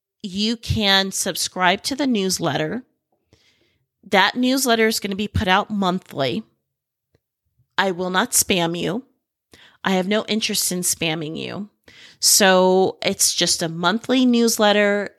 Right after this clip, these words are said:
Um, it's going to be filled with lots of pictures and information, things that are going on on our homestead. Feel free to sign up. I'm super excited to take you along with. Um,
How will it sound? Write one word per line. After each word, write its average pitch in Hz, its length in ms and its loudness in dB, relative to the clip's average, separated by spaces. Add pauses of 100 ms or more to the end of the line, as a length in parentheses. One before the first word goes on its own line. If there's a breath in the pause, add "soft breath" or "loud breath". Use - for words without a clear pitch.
Um, 165 340 -2
it's 165 200 -6
going 180 220 -4
to 175 80 -8
be 175 120 -4
filled 180 380 -2
with 151 180 -6
lots 170 320 0
of 165 100 -8
pictures 269 520 0
and 185 140 -4
information, 233 1040 0 (340 loud breath)
things 233 240 2
that 214 120 0
are 208 80 -4
going 202 380 -4
on 180 360 -2 (220)
on 220 200 4
our 247 140 2
homestead. 185 880 0 (840 soft breath)
Feel 285 260 2
free 277 340 -2
to 202 160 0
sign 220 640 2
up. 214 380 2
I'm 170 200 -4
super 233 480 -4
excited 190 520 -2
to 185 100 -8
take 180 320 -6
you 180 140 -6
along 175 340 -4
with. 254 400 2 (1200 soft breath)
Um, 175 400 2